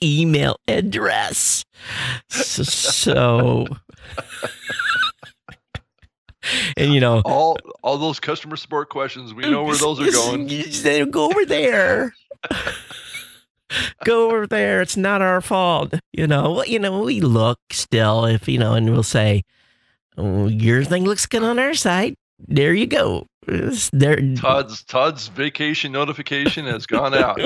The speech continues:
Speaker 2: He's no longer working for Spotify. <laughs>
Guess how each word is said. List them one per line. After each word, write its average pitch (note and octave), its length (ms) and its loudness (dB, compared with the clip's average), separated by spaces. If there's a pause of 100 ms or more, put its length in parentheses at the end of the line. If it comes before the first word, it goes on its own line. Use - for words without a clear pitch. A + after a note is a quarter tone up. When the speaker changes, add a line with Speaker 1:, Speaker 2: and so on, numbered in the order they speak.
Speaker 2:
He's - 240 -4
no B2 100 -4
longer C#3+ 400 2
working D#3+ 520 -2
for D#3 180 -2
Spotify. B2 880 0
<laughs> - 100 0